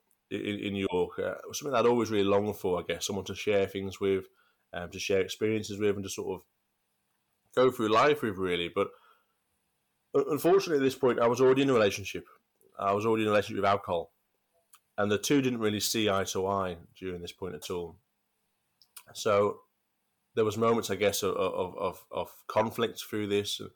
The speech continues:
which would always push me further back into sort of the alcohol, alcohol world. Now, at this point, I'm, I'm a very, very h-, heavy, heavy functioning drinker. I mean, I, I mentioned fifteen pints a day at one point. I'm more like twenty pints now at this point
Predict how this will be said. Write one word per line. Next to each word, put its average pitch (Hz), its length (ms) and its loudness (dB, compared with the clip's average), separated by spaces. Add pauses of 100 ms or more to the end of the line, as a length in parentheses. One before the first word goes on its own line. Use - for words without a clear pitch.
(400)
which 113 140 -10
would 127 80 0
always 165 160 2
push - 300 -6
me 120 80 -2
further 110 580 4
back 98 220 0
into 98 140 -6
sort 98 200 -4
of 95 60 -6
the 92 100 -2
alcohol, 90 380 -4
alcohol 90 320 -4
world. 87 260 -4
Now, 92 100 -2
at 113 60 -2
this 151 140 -2
point, 107 240 0
I'm, 98 140 0
I'm 101 120 -2
a 98 100 4
very, 104 300 4 (400)
very 110 220 4
h-, 95 200 -4
heavy, 95 380 -2
heavy 95 220 -2
functioning 101 420 -6
drinker. 90 360 -6
I 90 40 0
mean, 90 120 -2
I, 87 180 -4
I - 20 0
mentioned 95 340 -6
fifteen 98 380 -6
pints 95 280 -2
a 90 40 -18
day 92 160 2
at - 180 -2
one 101 140 -2
point. 98 280 -2 (280)
I'm 107 180 -4
more 110 180 4
like 98 140 2
twenty 101 320 0
pints 92 320 -2
now 90 200 0
at 85 60 -6
this 95 140 -6
point 90 260 -6